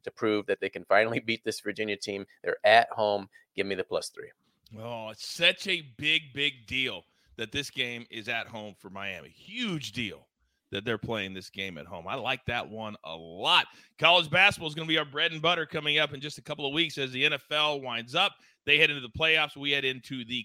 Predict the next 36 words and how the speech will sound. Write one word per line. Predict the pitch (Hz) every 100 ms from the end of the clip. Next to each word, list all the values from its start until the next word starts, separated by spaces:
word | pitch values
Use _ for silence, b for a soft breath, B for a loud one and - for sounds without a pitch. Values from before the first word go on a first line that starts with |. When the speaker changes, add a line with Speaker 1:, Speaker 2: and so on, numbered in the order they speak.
| -
Speaker 2:
conference | 139 170 - 147
season. | - 190 175 147 131 - b b b
And | 123
I'm | 123
glad | 143 180
we | 180 170
have | 175
<laughs> | 156
Zach | 131 190 175 180
and | 160
our | 151
other | 170 160
guys | 143 135 -
'cause | 131
conference | - 151 156 - -
season | 156 143
gets | 131 -
very, | 101 123 139 143
very | 123 131 127 110 -
difficult | 127 110 - 92 - - b b b
to | 135
handicap | 107 - 135 127 110 - 113 -
'cause | 107
the | 104
teams | - 151 117
know | 110 123 117
each | 98
other | 95 92
just | 85 127 - - -
so | 123 120 82 -
well. | 127 - _ _ b b b -
All | 143
right, | 139 - -
grab | 104
your | 123
paper | - 175 160 180